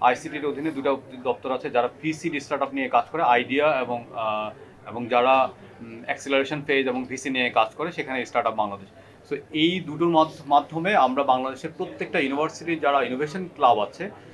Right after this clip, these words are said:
আহ, তাদেরকে রিচ করার চেষ্টা করব। তো এটা হচ্ছে একটা প্রসেস এবং প্রতিটা ইউনিভার্সিটি থেকে আমরা, আম, ক্যান্ডিডেট পিক করব, স্টার্টআপ পিক করব। আর দ্বিতীয় যে বিষয়টা আছে সেটা হচ্ছে স্টার্টআপ বাংলাদেশের একটা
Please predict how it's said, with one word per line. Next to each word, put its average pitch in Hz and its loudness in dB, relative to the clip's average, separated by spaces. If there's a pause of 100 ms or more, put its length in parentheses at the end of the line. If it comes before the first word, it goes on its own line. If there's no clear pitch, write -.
(260)
আহ, 117 -4 (100)
তাদেরকে 143 4
রিচ 135 -4
করার 123 2
চেষ্টা - -12
করব। 196 -16
তো 151 -10
এটা 147 -2
হচ্ছে 165 -2
একটা 151 0
প্রসেস 139 -6 (380)
এবং 143 0
প্রতিটা 175 0
ইউনিভার্সিটি 170 2
থেকে 170 -2
আমরা, 147 6 (280)
আম, 123 0 (340)
ক্যান্ডিডেট 151 2
পিক 139 -4
করব, 87 -6 (580)
স্টার্টআপ 151 2
পিক 135 -8
করব। 92 -10 (280)
আর 117 2
দ্বিতীয় 156 2
যে 202 6
বিষয়টা 190 4
আছে 180 0
সেটা 165 -2
হচ্ছে 175 0
স্টার্টআপ 170 4 (140)
বাংলাদেশের 170 0
একটা 151 2